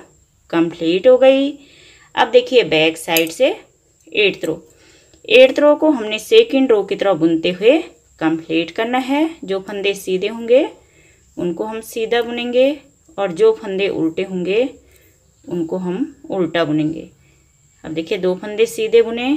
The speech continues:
फिर यहाँ पे एक जाली डालेंगे और ये दो का एक कर लेंगे, धागा पीछे, दो फंदे सीधे, एक फंदा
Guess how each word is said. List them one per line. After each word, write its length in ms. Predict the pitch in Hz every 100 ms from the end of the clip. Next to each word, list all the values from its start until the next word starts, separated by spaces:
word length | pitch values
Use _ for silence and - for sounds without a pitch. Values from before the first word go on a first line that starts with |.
| 302
फिर 180 | - 165
यहाँ 200 | 180 180
पे 120 | -
एक 220 | - 160
जाली 280 | 160 160 185
डालेंगे 520 | 220 233 254 254 320 392 - _ _ _ _ _ _ _ _ _ -
और 160 | 220 208
ये 100 | 202
दो 260 | 165 180 170
का 220 | 226 330 - _ - -
एक 260 | 240 220 -
कर 100 | 147
लेंगे, 380 | - - - - _ _ _ _ _ _ _ _ _ _ _ _ _ _ _ -
धागा 300 | 175 175 170
पीछे, 460 | - 156 - 202 220 302 - - _ _ _ _ _ _ _ _ _ _ _ _ -
दो 280 | 151 185 180
फंदे 380 | - 175 165 151
सीधे, 920 | - - 156 156 156 165 214 285 320 _ _ _ _ _ _ _ _ _ _ _ _ _ _ _ _ _ _ _ _ _
एक 260 | - 202 190
फंदा 400 | - 185 170